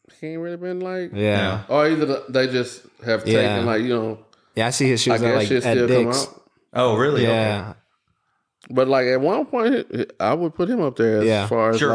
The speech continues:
Speaker 1: like,
Speaker 3: sure.
Speaker 1: a low top model.
Speaker 2: Mm-hmm.
Speaker 1: But, um,
Speaker 3: Well, I mean, we'll see how it goes. I mean, someone made mention that, you know, Ant-Man can have the coolest shoes, but he scored four points, you know, in the All-Star game, which, you know, whatever. But
Speaker 1: Yeah, it
Speaker 3: yeah,
Speaker 1: is.
Speaker 3: we'll, we'll check back in a few months to
Speaker 2: He gonna
Speaker 3: see,
Speaker 2: be
Speaker 3: you
Speaker 2: the
Speaker 3: know,
Speaker 2: future, though.
Speaker 3: finals to see
Speaker 2: Play-,
Speaker 3: how it's
Speaker 2: yeah, I was gonna say finals is gonna be a,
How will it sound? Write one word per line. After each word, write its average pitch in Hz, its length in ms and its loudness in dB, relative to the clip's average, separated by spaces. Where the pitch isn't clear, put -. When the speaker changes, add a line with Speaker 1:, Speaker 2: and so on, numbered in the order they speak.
Speaker 1:
like, 104 100 -2
Speaker 3:
sure. 117 240 -6
Speaker 1:
a 101 100 -4
low 110 160 2
top 107 240 -2
model. 104 480 -6
Speaker 2:
Mm-hmm. 104 420 -6
Speaker 1:
But, 120 200 -8
um, 123 340 -10
Speaker 3:
Well, - 300 -6
I 175 40 -6
mean, 165 140 -2
we'll 180 100 0
see 214 200 -4
how 180 180 2
it 147 60 -4
goes. 165 200 2
I 156 40 -2
mean, 143 100 0
someone 165 260 0
made 139 160 0
mention 135 300 -2
that, - 320 -4
you 123 100 -2
know, 101 220 -2
Ant-Man 123 360 0
can 110 120 -4
have 107 120 0
the 98 60 -6
coolest 113 420 -2
shoes, 143 340 -4
but 98 200 -4
he 107 140 -12
scored 110 280 -6
four 107 160 -10
points, 104 520 -14
you 101 100 -16
know, 95 140 -14
in 98 100 -12
the 95 140 -12
All-Star 101 400 -6
game, 92 180 -8
which, 117 280 -6
you 160 120 -12
know, 101 80 -8
whatever. 87 340 -8
But 85 260 -10
Speaker 1:
Yeah, 123 300 0
it 180 120 0
Speaker 3:
yeah, - 80 4
Speaker 1:
is. 127 220 -2
Speaker 3:
we'll, 214 140 2
we'll 190 140 2
check 202 240 -2
back 170 180 2
in 170 80 -2
a 151 60 -2
few 165 160 -6
months 160 320 -4
to 143 100 -6
Speaker 2:
He 151 120 -4
gonna 175 100 4
Speaker 3:
see, - 20 4
Speaker 2:
be 139 60 2
Speaker 3:
you 135 60 2
Speaker 2:
the 120 40 2
Speaker 3:
know, 123 140 0
Speaker 2:
future, 131 240 0
though. 104 240 -4
Speaker 3:
finals 127 500 -2
to 131 120 -14
see 139 120 -2
Speaker 2:
Play-, 139 80 4
Speaker 3:
how 139 120 2
it's 123 120 -4
Speaker 2:
yeah, 127 100 4
I - 40 4
was 127 80 -2
gonna 131 80 -2
say 120 180 0
finals 123 480 -4
is 110 60 -8
gonna 104 200 -6
be 98 120 -4
a, 95 260 -8